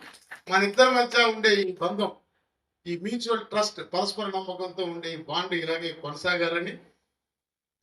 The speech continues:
చివరిగా సంఘం సభ్యులు ఈ రెండు మీద ఒకే ఒక వాక్యం చెప్తాను. సంఘం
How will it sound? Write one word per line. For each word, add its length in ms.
చివరిగా 640
సంఘం 580
సభ్యులు 640
ఈ 80
రెండు 580
మీద 140
ఒకే 180
ఒక 200
వాక్యం 300
చెప్తాను. 420
సంఘం 320